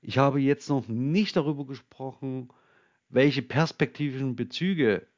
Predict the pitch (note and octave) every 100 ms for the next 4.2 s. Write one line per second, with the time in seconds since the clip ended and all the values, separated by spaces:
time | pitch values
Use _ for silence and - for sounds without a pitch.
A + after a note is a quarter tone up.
0 | _ - A#2 A#2 G2+ G2 A2+ A#2 - C#3+
1 | E3 F3 D3 - C3+ F3+ D#3+ C#3+ C3+ -
2 | B2 A#2+ A#2+ D#3 D#3 D3 - B2+ C3 C3+
3 | C3 C3 C3+ B2 D3 D#3+ C3+ C3 - A#2+
4 | A2 B2